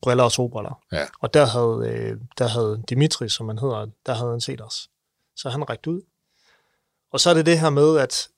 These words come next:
Speaker 1: det her wholesale game, det, det, det kender Daniel og jeg rigtig godt.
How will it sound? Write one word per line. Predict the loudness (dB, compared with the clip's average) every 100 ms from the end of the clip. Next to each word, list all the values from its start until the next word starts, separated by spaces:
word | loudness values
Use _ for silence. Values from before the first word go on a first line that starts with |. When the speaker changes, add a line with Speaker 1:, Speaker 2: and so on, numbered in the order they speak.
| _ _ _
Speaker 1:
det | 0
her | 4 4 4 -2 2
wholesale | 4 4 -2
game, | -6 -6 -4
det, | -4 -2 0
det, | 0 0 -4 _ _ _
det | -4
kender | 2 2 4
Daniel | 2 0
og | 0
jeg | -4 -2
rigtig | -4 -6 -12
godt. | -14